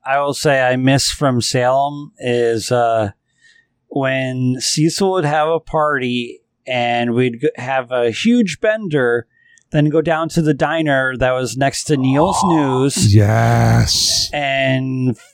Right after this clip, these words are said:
Speaker 1: fucking home fries and
Speaker 2: Oh, those, they were like
Speaker 1: eggs
Speaker 2: sli-,
Speaker 1: and,
Speaker 2: they were
Speaker 1: oh,
Speaker 2: like, literally,
Speaker 1: yeah.
Speaker 2: they just took potatoes and they sliced coins out of them. And they fried 'em with, like, these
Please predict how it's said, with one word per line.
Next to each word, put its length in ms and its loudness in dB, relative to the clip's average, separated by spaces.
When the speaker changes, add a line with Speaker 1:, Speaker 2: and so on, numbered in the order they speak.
Speaker 1:
fucking 440 -2
home 440 -4
fries 720 -4
and 540 2
Speaker 2:
Oh, 300 4
those, 240 2
they 100 2
were 100 2
like 180 2
Speaker 1:
eggs 300 -2
Speaker 2:
sli-, 220 0
Speaker 1:
and, 100 -2
Speaker 2:
they 60 6
were 60 4
Speaker 1:
oh, 60 6
Speaker 2:
like, 280 0
literally, 440 6
Speaker 1:
yeah. 140 6
Speaker 2:
they 120 6
just 200 2
took 220 0
potatoes 580 2
and 160 2
they 140 4
sliced 760 -2
coins 720 4
out 160 -2
of 160 -4
them. 300 0
And 140 2
they 120 2
fried 440 -2
'em 100 0
with, 140 2
like, 200 2
these 200 2